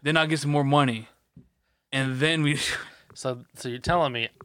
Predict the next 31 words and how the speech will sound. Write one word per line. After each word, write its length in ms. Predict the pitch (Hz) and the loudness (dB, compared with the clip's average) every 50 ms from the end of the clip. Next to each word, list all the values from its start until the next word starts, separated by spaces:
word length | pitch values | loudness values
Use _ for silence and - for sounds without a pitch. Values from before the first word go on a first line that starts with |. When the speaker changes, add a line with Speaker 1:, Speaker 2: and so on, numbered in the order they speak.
| - _ _ _ _ _ _ _ _ _ _ _ _ | -20 _ _ _ _ _ _ _ _ _ _ _ _
Speaker 2:
it's 120 | 135 - | -12 -12
gonna 160 | - - 151 | -8 -6 -4
be 80 | 147 139 | -4 -4
at 240 | 117 120 107 - - | -4 -8 -10 -10 -10
least 200 | 143 113 - - | -10 -8 -8 -10
a 40 | 117 | -10
year? 340 | 110 120 110 101 - - - - - - _ _ _ _ _ _ _ _ _ _ _ _ _ _ _ _ _ _ _ - | -8 -8 -10 -10 -10 -12 -14 -16 -20 -20 _ _ _ _ _ _ _ _ _ _ _ _ _ _ _ _ _ _ _ -6
Speaker 1:
Nah. 420 | 247 269 269 208 180 190 226 233 - - _ _ - - - _ _ _ _ _ _ _ _ _ _ _ 170 | 0 2 4 4 6 4 4 2 0 -6 _ _ -20 -20 -20 _ _ _ _ _ _ _ _ _ _ _ -6
Because, 260 | 165 170 190 180 165 | 2 4 4 6 6
like 180 | 190 185 180 175 | 6 6 6 4
I 60 | 170 | 4
say, 280 | 170 196 190 170 156 | 2 2 2 2 4
like, 240 | 160 160 156 147 127 - - - _ _ _ _ _ _ _ _ _ _ _ _ _ _ _ _ | 4 4 4 2 0 -4 -12 -20 _ _ _ _ _ _ _ _ _ _ _ _ _ _ _ _
I, 140 | - 160 196 | -2 -2 -2
i-, 300 | 202 160 147 156 170 160 - - | -2 -2 -4 -4 -4 -4 -4 -4
if, 320 | 151 165 156 139 - 147 151 | -4 -4 -4 -6 -6 -4 0
if, 320 | 165 160 151 135 139 131 | 0 0 0 0 -4 -4
if 160 | 143 143 135 127 | -4 -4 -4 -2
what 220 | 135 147 175 170 | 2 2 2 2
we 140 | 160 165 190 | 2 0 -2
said 280 | 175 - - 185 180 175 | -2 0 2 2 4 4
earlier 360 | 165 165 170 175 165 165 165 | 6 6 6 6 6 4 4
on 120 | 160 156 151 | 4 2 0
the 60 | 143 | -2
text 300 | 135 - 156 160 151 - | -2 0 0 0 0 -2
messages, 600 | 151 139 127 117 117 117 - 113 110 110 - - _ _ _ _ _ _ _ _ | -2 -2 -2 -4 -8 -12 -12 -12 -12 -12 -14 -18 _ _ _ _ _ _ _ _
where 200 | 139 139 139 131 - | -2 -2 0 0 2
I 160 | 131 143 165 | 2 2 2
put 200 | 175 143 170 180 | 2 2 4 6
all, 140 | 180 175 170 | 6 6 6
I 360 | 135 143 147 160 165 170 151 | 4 2 2 2 2 0 -2